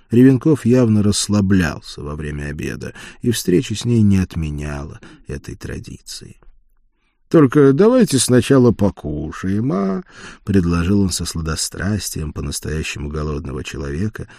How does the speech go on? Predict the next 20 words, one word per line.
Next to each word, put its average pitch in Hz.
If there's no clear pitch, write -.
откусывая 71
от -
пирога. 69
Маша, 82
сдержав 82
усмешку, 85
кивнула 101
и 117
молча 160
ждала, 123
пока 113
перед 95
ней 113
поставят 90
тарелку 95
с -
капустным 87
и 82
рыбным 78
пирогами 82